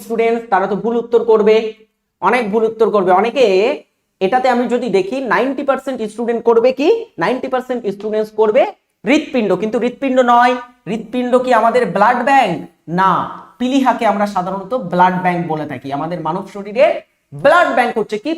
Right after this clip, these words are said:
প্লীহা। গুড, একদমই। পরেরটা দেখি, প্লীহা হচ্ছে রক্ত শোধন করে থাকে সাধারণত, ঠিক আছে। এরপরে দেখি, প্রধান বায়ু দূষক কোন গ্যাস? এর ভিতরে বায়ু দূষক গ্যাস কোনটি? অক্সিজেন, কার্বন, নাইট্রোজেন নাকি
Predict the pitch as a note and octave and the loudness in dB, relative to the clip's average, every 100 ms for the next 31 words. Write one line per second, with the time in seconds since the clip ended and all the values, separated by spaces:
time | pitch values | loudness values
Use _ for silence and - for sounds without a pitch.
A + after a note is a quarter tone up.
0 | - A3+ A#3 G#3 C#3 F2+ - _ _ F3+ | -8 -4 -2 -2 -4 -10 -14 _ _ 0
1 | D#4+ D#4 - _ _ - E3+ - B2 A2+ | 0 0 -8 _ _ -4 -2 -2 -6 -4
2 | G#3 C4 B3+ G3+ D#3 - B2+ _ _ _ | 2 4 4 2 2 -2 -14 _ _ _
3 | - A3 C4+ C4+ C4 C4 C4+ G#3 G#3 A#3 | -6 0 2 4 2 2 2 2 2 -2
4 | B3+ A3+ A3+ B3 A#3 G3 F3+ D3+ E3 E3 | -4 -2 -2 -2 -2 -2 -4 -6 -4 -4
5 | D3+ C#3 A2+ F#2 _ _ A#3 G3+ A#3+ D3+ | -4 -6 -10 -16 _ _ -8 -8 -6 -8
6 | - _ _ - B3 B3+ C#4 C4+ G#3 - | -12 _ _ 0 2 4 4 6 2 -2
7 | D#3 _ _ - C4 C4 C#4+ D4+ D4 A3 | -12 _ _ 2 4 6 4 4 2 4
8 | A3 C#4 C4 C4 C#4 C#4 C#4 D4 D4 B3+ | 4 4 0 0 0 0 2 2 4 4
9 | E3 - - _ G3+ A3+ B3+ C4+ A3 G#3 | 2 -2 -14 _ -4 -2 2 2 4 4
10 | B3+ C4+ C#4+ C4 A#3 B3 - G#3+ F#3 D3 | 4 0 0 0 2 0 0 -2 -2 -6
11 | A#2+ F#3 G#3 - A#3 C4 C4 G3 G3 G#3 | -4 -4 -4 -4 0 0 0 0 0 0
12 | B3 G3+ F#3+ F#3+ A#3+ C4 B3 | 0 0 -2 -4 -6 -6 -8